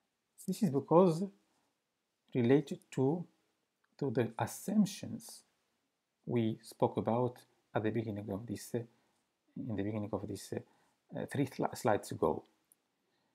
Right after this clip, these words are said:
If one of the assumptions is not true, so of course the whole anal-, analysis changes. So the long run market supply curve is horizontal if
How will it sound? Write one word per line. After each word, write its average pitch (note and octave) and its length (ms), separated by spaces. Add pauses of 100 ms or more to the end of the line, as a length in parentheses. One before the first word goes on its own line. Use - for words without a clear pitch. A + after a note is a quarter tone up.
(420)
If - 220
one D3 220
of A2 100
the - 100
assumptions - 800 (1500)
is G#2+ 140
not A2 340
true, B3 300 (1120)
so - 160
of - 180
course - 300 (180)
the - 160
whole C3+ 220
anal-, B2 400
analysis A2 500 (180)
changes. - 600 (520)
So - 120
the E3+ 120
long G#3+ 180
run F3 200
market D3 300
supply A2 280
curve D#3 280
is G#2+ 140
horizontal D3 760 (100)
if - 400